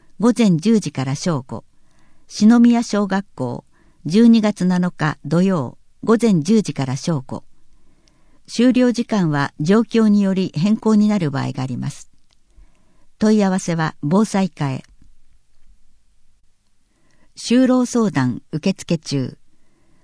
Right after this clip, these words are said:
就労支援センター、阿佐ヶ谷南三の二の十九、産業商工会館二階。開館時間、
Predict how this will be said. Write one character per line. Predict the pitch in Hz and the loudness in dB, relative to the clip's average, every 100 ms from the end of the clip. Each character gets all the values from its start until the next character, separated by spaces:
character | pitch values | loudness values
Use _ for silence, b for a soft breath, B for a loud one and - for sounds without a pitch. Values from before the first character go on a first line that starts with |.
| _ | _
就 | - - 247 | -10 0 2
労 | 240 240 | 2 0
支 | - 214 | -2 0
援 | 214 | 0
セ | 208 190 | 0 -2
ン | 175 | -4
タ | - 120 117 127 - _ _ _ - | -4 -8 -8 -12 -20 _ _ _ -8
ー、 | 147 | -6
阿 | |
佐 | - 240 | -2 0
ヶ | 214 | 0
谷 | 165 | 0
南 | 139 156 156 156 143 - - | 0 0 0 0 -2 -6 -12
三 | - 233 233 | -4 0 2
の | 226 | 2
二 | 220 | 0
の | 202 131 | 0 -2
十 | 127 170 160 | -2 -4 -6
九、 | - 135 104 - - - - | -6 -8 -8 -16 -20 -20 -20
産 | - 220 233 | -6 0 2
業 | 233 233 | 2 0
商 | - 208 | -2 -4
工 | - 202 | -2 -4
会 | 196 196 180 | -2 -4 -4
館 | - 123 | -6 -6
二 | 120 131 | -4 -4
階。 | - 143 135 - _ _ _ _ _ _ _ | -4 -6 -6 -14 _ _ _ _ _ _ _
開 | - 233 | -4 -2
館 | - 214 196 | -2 -2 -2
時 | 185 | -4
間、 | - 127 - | -8 -10 -10